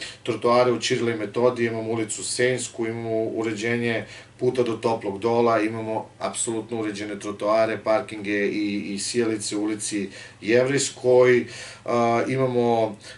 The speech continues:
ulicu u selu Vlasi, selo Rasnica, to je ona polovina onog kružnog toka, znamo da trebamo još polovinu tog kružnog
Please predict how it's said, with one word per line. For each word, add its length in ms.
ulicu 460
u 160
selu 400
Vlasi, 600
selo 360
Rasnica, 1000
to 140
je 60
ona 240
polovina 560
onog 200
kružnog 380
toka, 340
znamo 420
da 100
trebamo 380
još 240
polovinu 460
tog 200
kružnog 260